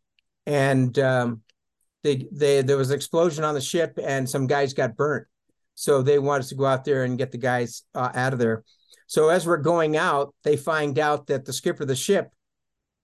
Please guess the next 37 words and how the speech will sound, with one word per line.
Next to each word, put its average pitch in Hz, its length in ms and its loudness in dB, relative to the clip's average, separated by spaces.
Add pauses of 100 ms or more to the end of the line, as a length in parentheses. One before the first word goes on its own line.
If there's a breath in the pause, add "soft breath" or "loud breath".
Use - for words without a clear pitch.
(140)
pulled 185 220 0
the 147 40 0
plug 170 260 0
on 151 80 0
his 139 120 -4
own 143 140 0
ship. 139 320 -2
He 143 180 -8 (180)
blew 175 240 2
the 139 80 -8
plug 160 320 -2
on 127 100 0
the 123 60 -6
ship. 139 320 -2 (720)
And 131 420 0
I 139 120 -2
guess 160 240 -2
with 135 140 -12
the 135 120 0
oil 165 300 4
down 139 260 0
on 131 140 -2
the 127 120 -2
bottom 139 460 -2
there, 123 180 -2
it 113 100 -8
caught 131 200 -2
on 123 140 0
fire. 127 440 -2 (640)
But, 123 380 -2
um, 113 340 0 (1040)
so 147 240 0
he 143 140 0
was 131 180 -2
sinking 185 340 0
the 139 60 -2
ship. 147 320 -2